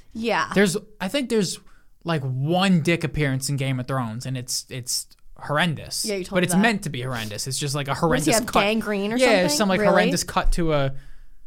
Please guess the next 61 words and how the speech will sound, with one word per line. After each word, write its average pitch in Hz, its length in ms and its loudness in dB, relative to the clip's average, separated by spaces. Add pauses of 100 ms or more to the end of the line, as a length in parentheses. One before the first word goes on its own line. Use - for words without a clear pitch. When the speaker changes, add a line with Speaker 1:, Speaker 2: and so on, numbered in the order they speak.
(340)
Speaker 2:
to 151 260 -4
a, 131 40 -2
it's 135 200 -6
like 147 120 -4
a - 40 -6
cut - 240 -4
scene 139 280 -2
just 131 180 -2
goes 139 160 2
right 139 240 0
to 139 140 -4
a 127 60 -4
fucking 131 440 -4 (420)
penis. 131 680 -4
Speaker 1:
Ooh. 523 100 0 (480)
Speaker 2:
And 123 120 -10
it's, 123 120 -10
like, 135 120 -4
all, 135 360 -2 (120)
it's, - 200 -10 (160)
it's, - 340 -10
it 220 120 -6
looks 349 200 -2
like 156 160 -4
half 147 220 -2
a 123 40 -10
prosthetic, 117 580 -6
though, 95 140 -12
'cause - 120 -10
it 135 80 -8
was 127 140 -6
a 123 40 -2
Speaker 1:
Oh, 113 40 0
Speaker 2:
mess. 117 680 -4
Speaker 1:
okay. - 260 -16 (520)
Speaker 2:
Although, 110 200 -10
I 110 100 -6
don't 95 160 -8
know. 85 180 -12 (160)
Speaker 1:
Or, 254 80 0
like, 262 140 0
in 254 100 -4
Euphoria, 254 320 -2
they 226 120 -2
show 233 200 -2
the 208 80 0
kid 220 140 -2
in 202 60 -6
the 202 80 -2
locker 190 320 -2
room, 190 340 -2
and 175 300 -4
they're 185 140 0
all 180 160 0
just, 190 180 -10
like, 180 120 -4
naked 185 280 -4
with 180 100 -8
their 180 80 -6
dicks 180 240 -6
out. 175 360 -2